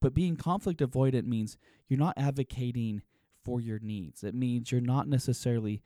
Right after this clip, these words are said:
valuing and honoring your own personhood, nor are you necessarily honoring the relationship. Relationships seldom are built with conflict avoidance. Meaning, if you want to maximize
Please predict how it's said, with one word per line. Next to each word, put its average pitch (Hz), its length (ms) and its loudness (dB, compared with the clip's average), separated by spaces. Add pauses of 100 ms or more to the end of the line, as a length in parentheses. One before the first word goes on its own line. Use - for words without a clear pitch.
(300)
valuing 120 520 4
and 113 100 0
honoring 113 360 2
your 107 160 -2
own 113 240 2
personhood, 101 680 -6 (400)
nor 185 300 6
are 143 140 4
you 127 140 4
necessarily 135 640 0
honoring 117 460 2
the 113 100 2
relationship. 107 800 0 (540)
Relationships 131 800 0
seldom 123 500 2
are 107 160 2
built 110 500 -4 (360)
with - 140 -6
conflict 110 480 -4
avoidance. 82 640 -6 (500)
Meaning, 156 420 2 (260)
if 190 300 2
you 202 120 4
want 151 360 4
to 135 120 4
maximize 113 1000 2